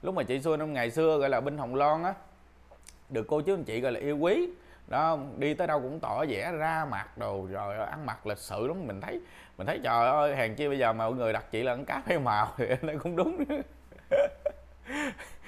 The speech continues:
Không có sai được, công nhận cộng đồng mạng mình có một cái cặp mắt gọi là tin tưởng.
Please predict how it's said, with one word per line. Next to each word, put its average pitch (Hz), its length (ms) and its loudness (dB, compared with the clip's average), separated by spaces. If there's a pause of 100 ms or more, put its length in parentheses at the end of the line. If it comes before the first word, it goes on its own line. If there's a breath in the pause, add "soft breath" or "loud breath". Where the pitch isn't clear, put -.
(180 loud breath)
Không 196 160 2
có 302 60 2
sai 202 260 6
được, 139 200 2
công 165 180 0
nhận 139 180 -2
cộng 135 180 -2
đồng 117 180 2
mạng 110 260 -2
mình 113 180 -4
có 175 320 0
một 110 180 -6
cái 170 80 -4
cặp - 200 -10
mắt 175 140 -2
gọi 123 120 2
là 113 60 4
tin 165 300 -2
tưởng. 113 220 6